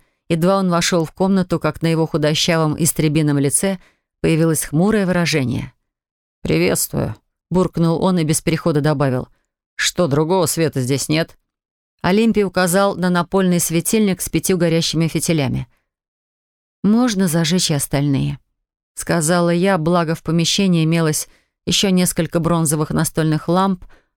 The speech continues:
наполненных маслом. «Я не знаю, что именно тебе нужно видеть». «Я отлично вижу главное», —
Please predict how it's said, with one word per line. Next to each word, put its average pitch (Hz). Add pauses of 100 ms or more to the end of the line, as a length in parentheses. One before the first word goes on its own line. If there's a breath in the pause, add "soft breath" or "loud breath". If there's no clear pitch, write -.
наполненных 180
маслом. 156 (960)
«Я 196
не 190
знаю, 185
что -
именно 170
тебе 151
нужно 147
видеть». - (960)
«Я 170
отлично 190
вижу 156
главное», — 147